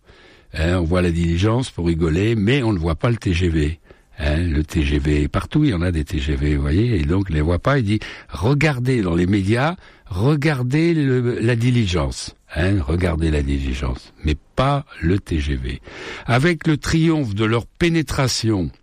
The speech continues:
c'est pour ça que je vous parle de T G V, au sein des instances de décision,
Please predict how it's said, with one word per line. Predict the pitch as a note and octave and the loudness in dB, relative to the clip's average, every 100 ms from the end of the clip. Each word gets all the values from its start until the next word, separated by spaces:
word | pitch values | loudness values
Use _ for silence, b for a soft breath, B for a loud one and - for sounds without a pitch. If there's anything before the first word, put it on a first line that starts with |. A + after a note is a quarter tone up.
| _ _ _ | _ _ _
c'est | - | -18
pour | D#2 | -10
ça | - | -4
que | F#2+ | -2
je | D#2+ | -2
vous | |
parle | D2 D#2 | -2 -2
de | D2+ | -2
T | C#2 D2+ | -2 -2
G | D2 E2+ | 0 0
V, | A2 B2 B B B B | 0 -2 B B B B
au | G#2+ | -2
sein | G2+ D#3 C#3+ | 0 0 0
des | A#2+ A2 | 0 0
instances | C3+ C3 - C#3 B2+ | 0 -2 -2 0 0
de | F#2 F2+ | -2 -2
décision, | G#2+ A2 F#2 E2 F2 G#2+ | -2 -2 0 2 2 0